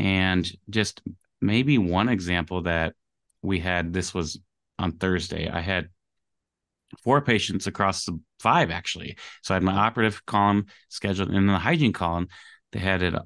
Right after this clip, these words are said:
Speaker 1: they had a hall crown that needed me. They had a spacer that came off that needed me. They had a limited exam that needed me. And the first thing I said at the morning huddle, I said, "I'm not mad about this. This is gonna work, but you have four patients scheduled that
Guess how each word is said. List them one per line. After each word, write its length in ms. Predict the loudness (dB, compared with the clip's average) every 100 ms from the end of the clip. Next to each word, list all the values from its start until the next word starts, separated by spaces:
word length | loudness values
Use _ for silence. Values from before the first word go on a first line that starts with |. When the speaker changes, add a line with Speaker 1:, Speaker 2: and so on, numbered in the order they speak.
| -10 -8
Speaker 1:
they 120 | -4
had 140 | -2
a 40 | -2
hall 240 | 0 0
crown 280 | 2 2 2
that 80 | 2
needed 300 | 2 0 0
me. 180 | 2 2
They 100 | -2
had 120 | -6
a 40 |
spacer 460 | -6 -2 0 0 -2
that 160 | -2 -4 _ -4
came 200 | 0 2
off 260 | 2 2
that 100 | 0
needed 260 | 0 0 0
me. 300 | 0 0 -2 -12 _
They 80 | -6
had 80 | -4
a 40 |
limited 360 | 0 2 2 2
exam 400 | -2 0 2 2
that 140 | 2
needed 200 | 2 2
me. 200 | 2 0 -4 -16 -20 _ _ -2
And 120 | 0
the 60 | 0
first 240 | -2 -2
thing 100 | 0
I 40 | 0
said 140 | -2
at 40 | -2
the 40 |
morning 260 | 0 2 2
huddle, 240 | 0 0 -2 -2
I 80 |
said, 220 | -4 -4 -2
"I'm 160 | 2
not 200 | 2 2
mad 380 | 2 0 0 -2
about 300 | 0 0 0
this. 400 | 0 -2 -2 -8
This 200 | -6 -4
is 120 | -4
gonna 240 | -2 0 0
work, 460 | 0 0 0 -2 -16 -20 -20 _ _ -4
but 120 | 0
you 120 | 2
have 120 | 0
four 260 | 0 0 0
patients 460 | 2 0 0 -4 -4
scheduled 420 | -4 0 0 0
that 160 | -2